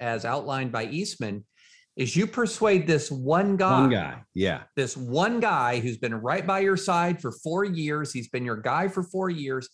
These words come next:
Speaker 1: You persuade this one guy, and one of the scenarios,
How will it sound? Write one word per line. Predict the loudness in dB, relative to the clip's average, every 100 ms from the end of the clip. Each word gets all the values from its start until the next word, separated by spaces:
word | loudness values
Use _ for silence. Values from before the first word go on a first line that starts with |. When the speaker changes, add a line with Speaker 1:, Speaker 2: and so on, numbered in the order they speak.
| _ _ _
Speaker 1:
You | -8
persuade | -4 -4 -2 -2 -2
this | -6 -6
one | -2 0 0
guy, | 0 0 0 0 0
and | 0 0
one | 0 -2
of | -2
the | -4
scenarios, | -6 -2 0 0 -2 -2 -4 -6 -10 -16